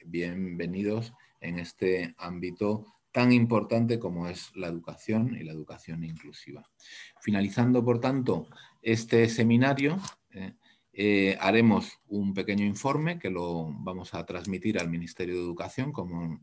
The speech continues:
os hemos informado, con esos elementos de inquietud, pues, que están en nuestro colectivo. Y para terminar este, este encuentro, nos gustaría poderos presentar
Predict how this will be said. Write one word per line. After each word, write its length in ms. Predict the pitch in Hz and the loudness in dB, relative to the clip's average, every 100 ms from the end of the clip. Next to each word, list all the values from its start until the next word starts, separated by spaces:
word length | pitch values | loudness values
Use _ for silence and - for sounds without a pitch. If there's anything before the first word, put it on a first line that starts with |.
| - | -14
os 240 | 82 80 | -16 -14
hemos 240 | 87 85 95 | -12 -12 -12
informado, 520 | 85 95 98 113 123 - _ | -10 -6 -2 -2 -4 -10 _
con 420 | - 95 92 87 - | -6 -4 -4 -6 -10
esos 340 | 90 87 92 98 | -12 -8 -6 -4
elementos 600 | 92 95 104 117 117 120 _ _ | -2 -2 -2 -2 -4 -6 _ _
de 140 | - 98 | 0 2
inquietud, 640 | 92 85 85 87 110 123 - _ | 2 0 -2 0 0 0 -8 _
pues, 180 | - 95 | -10 -8
que 80 | - | -8
están 300 | 80 85 85 | -8 -6 -4
en 100 | 85 | -6
nuestro 460 | 82 - 87 78 69 | -8 -12 -10 -10 -10
colectivo. 600 | 78 76 - 85 73 - _ - - _ | -12 -12 -12 -12 -12 -14 _ -20 -20 _
Y 400 | 110 120 135 - _ _ _ _ | 0 0 0 -6 _ _ _ _
para 240 | 101 98 | 0 0
terminar 640 | 101 95 98 101 107 104 104 | 0 -2 -2 -2 -2 -4 -6
este, 720 | 107 101 - 110 104 107 107 113 | -8 -8 -4 0 0 0 -2 -6
este 180 | 113 110 | -6 -2
encuentro, 580 | 110 131 135 135 143 143 | 0 -2 -2 -4 -6 -4
nos 180 | 107 98 | -4 -4
gustaría 720 | 95 - 87 98 107 113 - | -8 -8 -4 -2 0 -2 -4
poderos 400 | 95 95 107 107 | -2 -2 -2 -4
presentar 680 | 113 - 110 104 120 120 | -6 -4 -4 0 -2 -2